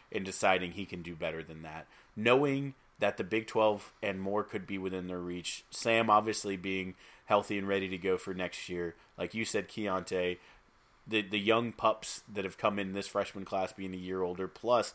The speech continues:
what could be a pretty wild incoming class. Like, I think, I think it has to be,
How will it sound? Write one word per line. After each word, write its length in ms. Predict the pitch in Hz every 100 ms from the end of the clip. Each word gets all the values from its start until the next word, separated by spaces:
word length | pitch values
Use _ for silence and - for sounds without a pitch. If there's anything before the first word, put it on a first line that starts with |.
| - - -
what 180 | 107 110
could 160 | - 104
be 100 | 101
a 60 |
pretty 260 | - 110 101
wild 520 | 92 90 95 90 90
incoming 460 | 92 92 95 95 90
class. 420 | - 87 90 -
Like, 200 | 98 - - - _ _ _ _ _ _ -
I 220 | 135 165
think, 480 | 160 160 156 147 - _ _ _ _ _ _ _ _ _
I 100 | -
think 240 | 147 165 139
it 100 | 120
has 320 | - 123 -
to 100 | 120
be, 400 | 101 104 98 92